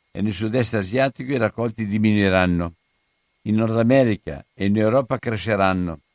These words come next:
La mappa è la rappresentazione dell'iniquità che si somma all'iniquità. Soto assicura che Fairtrade, trade,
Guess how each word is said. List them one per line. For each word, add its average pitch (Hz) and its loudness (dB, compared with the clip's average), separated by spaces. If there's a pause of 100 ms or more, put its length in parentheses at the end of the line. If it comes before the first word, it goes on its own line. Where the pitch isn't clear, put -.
(380)
La 147 -2
mappa 101 0 (240)
è 170 -4
la 95 2
rappresentazione 131 -4
dell'iniquità 127 0
che 123 -10
si 107 -10
somma 127 -2
all'iniquità. 104 -4 (1400)
Soto 107 -4 (800)
assicura 135 0
che 110 -2
Fairtrade, 113 0 (840)
trade, 104 0